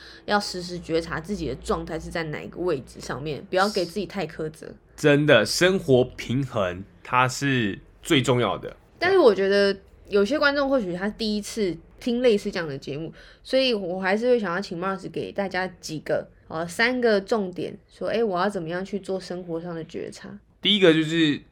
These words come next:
Speaker 2: 我的角度是透过运动，为什么？因为你今天有运动之后，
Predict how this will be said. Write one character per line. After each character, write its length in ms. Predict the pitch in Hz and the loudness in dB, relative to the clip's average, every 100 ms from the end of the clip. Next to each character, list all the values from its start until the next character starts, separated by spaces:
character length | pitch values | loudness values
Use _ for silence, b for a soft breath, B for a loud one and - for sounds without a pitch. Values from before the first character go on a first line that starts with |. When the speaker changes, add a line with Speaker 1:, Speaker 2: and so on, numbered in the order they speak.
| - | -14
Speaker 2:
我 320 | - 123 117 | 0 2 4
的 260 | 110 127 120 | 6 6 8
角 220 | - 110 | 6 4
度 100 | 143 | 2
是 100 | 139 | -2
透 180 | 139 143 | 0 2
过 140 | 139 | 4
运 160 | 135 120 | 4 4
动， 240 | 123 95 - - | 4 2 -4 -6
为 120 | 135 | -4
什 120 | 127 | -2
么？ 120 | 104 110 | -2 0
因 60 | |
为 60 | 143 | 0
你 140 | 113 | 0
今 120 | 107 | 2
天 80 | 135 | 2
有 140 | 110 107 | 2 2
运 200 | 120 113 | 0 0
动 200 | 113 107 | 0 -2
之 200 | - 101 | -6 -8
后， 380 | - 104 87 | -2 -2 -4